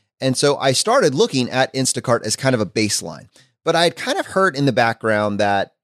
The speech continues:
the way the models build up, so they don't charge you, like, a delivery fee per se if you're inside this membership model,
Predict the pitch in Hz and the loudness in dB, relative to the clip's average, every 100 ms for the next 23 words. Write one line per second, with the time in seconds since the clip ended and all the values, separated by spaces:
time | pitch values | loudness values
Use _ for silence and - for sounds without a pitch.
0 | - 113 110 131 156 123 113 120 147 143 | -4 -2 2 2 2 0 2 2 4 2
1 | 110 110 104 98 95 113 123 156 151 147 | 0 2 2 2 0 0 2 2 2 0
2 | 135 123 117 110 101 107 120 151 170 160 | 0 0 0 0 -2 -2 0 0 -2 -2
3 | - 165 156 - 151 - 147 143 147 120 | -2 -2 -2 -2 -2 0 2 2 2 0
4 | 117 117 113 123 107 104 110 117 113 - | 0 -2 0 0 0 -4 -2 -2 -2 -4
5 | - 117 123 123 | -2 2 4 4